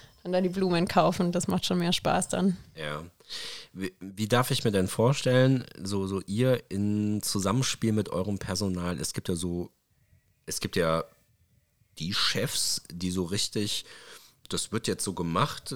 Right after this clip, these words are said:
Speaker 2: das ist jetzt so von oben herab, oder die eher so dieses familiäre und dieses,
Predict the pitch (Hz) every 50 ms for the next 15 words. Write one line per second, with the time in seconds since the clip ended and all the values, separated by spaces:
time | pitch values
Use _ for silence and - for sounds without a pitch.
0 | 110 98 - 98 92 - - 104 - - 104 95 - 104 95 - - 92 87 -
1 | 95 110 107 101 90 90 90 85 87 104 143 165 - - - 98 113 113 113 110
2 | 110 107 107 98 95 - 110 107 - - 95 104 104 101 92 101 92 98 92 92
3 | 98 92 - - - 98 95 95 95 92 92 92 92 101 107 110 104 107 104 78
4 | 78 90 92 85 - 95 85 92 90 87 - - -